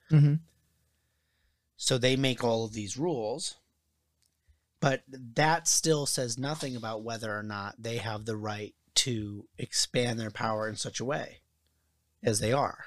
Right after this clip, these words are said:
Speaker 1: Yeah.
Speaker 2: And just like you said, you're absolutely right to point out that this is gonna come to an end at some point,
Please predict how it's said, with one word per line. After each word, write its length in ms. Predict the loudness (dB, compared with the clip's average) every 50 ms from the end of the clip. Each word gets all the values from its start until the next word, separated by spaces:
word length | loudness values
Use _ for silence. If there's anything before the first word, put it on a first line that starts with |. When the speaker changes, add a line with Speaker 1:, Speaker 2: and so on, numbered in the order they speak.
| -10 -4
Speaker 1:
Yeah. 120 | -4 -4 -4 _ _ _ _ _ _ _ _ _ _ _ _ _ _ _ _ _ _ _ _ _ _ _ _ -20 _ _ _ _ _ _ _ _ _ _ _ _ _ _ 0
Speaker 2:
And 360 | 2 4 4 4 2 0 0
just 320 | 2 4 4 4 4 2
like 180 | 0 -2 -2 -2
you 80 | -2
said, 280 | -2 0 0 0 -2 -2
you're 160 | -4 -6 -4
absolutely 400 | -4 -4 -4 -6 -8 -10 -8 -8 -8
right 80 | -10
to 80 | -10 -12
point 260 | -10 -8 -8 -6 -6
out 280 | -6 -6 -8 -8 -10 -12
that 280 | -10 -8 -8 -8 -10 -12 _ _ _ -20 _ _ _ _ _ _ _ -14
this 440 | -12 -8 2 6 6 6 6 6 -2
is 120 | -4 -4 -2
gonna 200 | -2 -2 -2 -2
come 180 | -2 -2 -2
to 100 | -2 -4
an 80 | -4 -4
end 220 | -4 -4 -4 -4
at 100 | -2 -2
some 180 | -2 -2 -4 -8
point, 320 | -8 -8 -10 -10 -10 -12